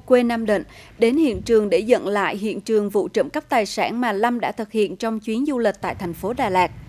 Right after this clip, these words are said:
Trước đó, vào tối ngày mùng bốn tháng sáu, Lâm cùng vợ và hai con từ thành phố Hà Nội đến thành phố Đà Lạt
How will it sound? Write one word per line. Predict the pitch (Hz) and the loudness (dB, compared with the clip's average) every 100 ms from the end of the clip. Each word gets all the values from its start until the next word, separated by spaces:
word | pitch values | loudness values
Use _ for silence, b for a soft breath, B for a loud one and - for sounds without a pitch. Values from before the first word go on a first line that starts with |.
| B B B - | B B B -2
Trước | 349 - | -2 4
đó, | 247 254 | 4 4
vào | 320 240 | 4 2
tối | 220 220 269 | 4 2 4
ngày | 320 | 2
mùng | 233 196 | 0 0
bốn | 208 277 | 0 0
tháng | 277 302 | -2 -2
sáu, | 294 233 262 | 2 2 2
Lâm | 320 269 254 254 | 2 2 2 2
cùng | 254 214 | 2 2
vợ | 190 202 165 | 4 2 4
và | 190 | 0
hai | 190 226 247 | -2 -2 -2
con | - 240 240 B B - | 4 4 4 B B 4
từ | 247 233 | 8 8
thành | 233 220 | 6 0
phố | 240 | 0
Hà | 320 | 2
Nội | 233 214 190 | 2 4 2
đến | 160 214 | 2 -2
thành | 294 240 | -2 -4
phố | 202 208 | -2 -2
Đà | 294 233 | 0 0
Lạt | 202 | 0